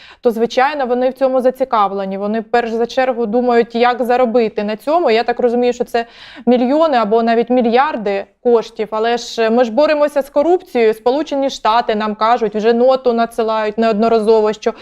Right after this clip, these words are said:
Офіс президента має очолити боротьбу з корупцією.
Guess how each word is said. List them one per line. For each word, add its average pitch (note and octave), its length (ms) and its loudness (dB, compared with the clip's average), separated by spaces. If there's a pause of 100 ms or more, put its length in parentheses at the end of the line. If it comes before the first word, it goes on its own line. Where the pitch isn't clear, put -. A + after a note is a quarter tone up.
(240)
Офіс E4+ 360 0
президента A3 680 0
має D#4 300 2
очолити A#3+ 500 0
боротьбу A#3 440 0
з G4 80 -8
корупцією. A3+ 840 0